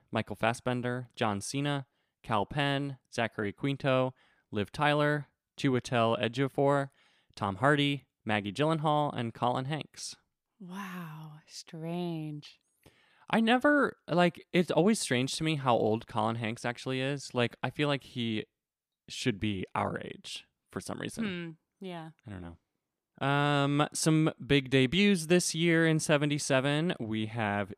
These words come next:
Speaker 1: Dan Aykroyd, Mel Gibson, Helen Hunt, Meryl Streep, Sigourney Weaver, Robin Williams, and Rita Wilson.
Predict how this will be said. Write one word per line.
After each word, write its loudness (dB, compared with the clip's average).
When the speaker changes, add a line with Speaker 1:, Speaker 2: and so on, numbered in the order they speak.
Speaker 1:
Dan -2
Aykroyd, 4
Mel -2
Gibson, 0
Helen -2
Hunt, 0
Meryl 0
Streep, -2
Sigourney -4
Weaver, 0
Robin 2
Williams, 0
and -2
Rita -2
Wilson. -6